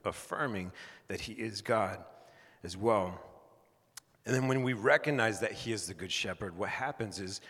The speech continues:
we realize there's nothing else that we need. Because if we really needed it, him being a good shepherd, he would have provided it for us. And so we find ourselves sometimes wanting more than actually what we need.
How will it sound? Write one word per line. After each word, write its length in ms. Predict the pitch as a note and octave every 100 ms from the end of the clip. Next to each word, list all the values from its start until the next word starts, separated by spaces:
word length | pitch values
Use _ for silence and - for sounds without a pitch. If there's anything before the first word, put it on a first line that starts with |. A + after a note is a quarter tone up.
| - - -
we 120 | A2
realize 640 | G#2+ G#2+ G2+ G2 F2 - - _ _ F2 - -
there's 200 | A2 G#2+
nothing 360 | A2+ G#2+ A2+
else 160 | A2 G#2
that 200 | A2+ A2+
we 200 | A2 A2
need. 300 | A2+ C#3 A2 - - _ _ _ _ _ _
Because 480 | - G2+ G#2+ F2+ - - - _ _ -
if 180 | A2 A2+
we 100 | A2+
really 300 | A#2+ A#2 A2
needed 320 | B2 C3+ G2
it, 160 | G2+ -
him 280 | - C3 B2
being 180 | A2+ A2
a 60 | G2+
good 240 | A2 G#2+
shepherd, 420 | - C3 - A#2+
he 180 | - -
would 160 | F#2+ G2
have 120 | F#2
provided 480 | G#2+ F#2+ G2 F#2+ F2+
it 60 |
for 280 | - F2+ E2
us. 200 | D#2+ - - - -
And 80 | E2+
so 100 | -
we 100 | F#2+
find 300 | F2 A2+ G2
ourselves 340 | F#2 - F#2+ -
sometimes 480 | G2+ F#2 G2 F2
wanting 440 | E2 G2 G2+ F#2+ F2+
more 240 | F#2 F#2
than 160 | F2 E2+
actually 320 | E2+ - F#2
what 200 | E2+ F#2
we 140 | F2+
need. 400 | F2 F2+ F#2+ E2+